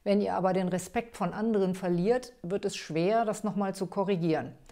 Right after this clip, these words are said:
Also beweist, was ihr drauf habt und fordert ein,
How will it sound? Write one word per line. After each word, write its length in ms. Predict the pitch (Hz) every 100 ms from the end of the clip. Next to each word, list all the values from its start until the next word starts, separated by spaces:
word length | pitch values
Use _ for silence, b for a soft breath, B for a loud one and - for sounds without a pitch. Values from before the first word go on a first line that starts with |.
| B B B
Also 480 | 175 190 214 262 285
beweist, 640 | - 151 160 196 220 -
was 160 | 170 160
ihr 80 | 147
drauf 420 | 151 151 180 -
habt 300 | 180 180 -
und 180 | - 214
fordert 520 | - 180 185 190 196
ein, 400 | 170 170 175 175